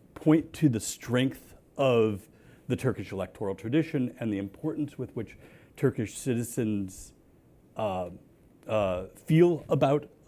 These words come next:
elections, and, and all of which is true. And I look at other, uh, other elections, right, elsewhere, where, where that also had strong electoral traditions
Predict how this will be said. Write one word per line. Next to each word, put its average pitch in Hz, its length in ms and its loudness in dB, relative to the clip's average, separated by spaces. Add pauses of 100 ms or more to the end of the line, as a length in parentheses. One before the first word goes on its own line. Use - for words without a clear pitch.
elections, 143 680 0
and, 120 200 -6
and 123 280 -4
all 156 220 4
of 139 100 2
which 156 160 2
is 104 100 -6
true. 127 320 0 (1400)
And 165 440 4 (120)
I 135 200 0
look 147 400 2 (120)
at 131 320 -2 (140)
other, 147 560 4 (720)
uh, 123 340 2 (440)
other 135 240 2
elections, 123 680 -6 (420)
right, 127 240 2 (140)
elsewhere, 120 580 -2 (320)
where, 127 260 2 (100)
where 117 600 0
that 113 380 2
also 139 340 2
had 117 360 -2
strong 123 300 0
electoral 110 380 -2
traditions 127 520 -4